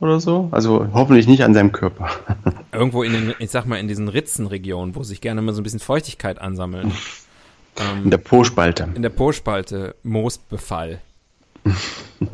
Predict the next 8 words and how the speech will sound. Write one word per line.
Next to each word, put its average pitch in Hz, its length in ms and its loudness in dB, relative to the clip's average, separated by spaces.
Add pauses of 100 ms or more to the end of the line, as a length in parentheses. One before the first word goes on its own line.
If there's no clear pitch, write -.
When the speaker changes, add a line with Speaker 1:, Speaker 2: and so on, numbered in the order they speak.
(200)
Speaker 2:
Würde 156 200 6
ich - 100 -2
einen 151 120 0
Pilzbefall 180 580 0
jederzeit 170 420 -4
vorziehen? 101 560 -8 (1300)
Speaker 1:
Absolut, 87 720 2
absolut. - 480 0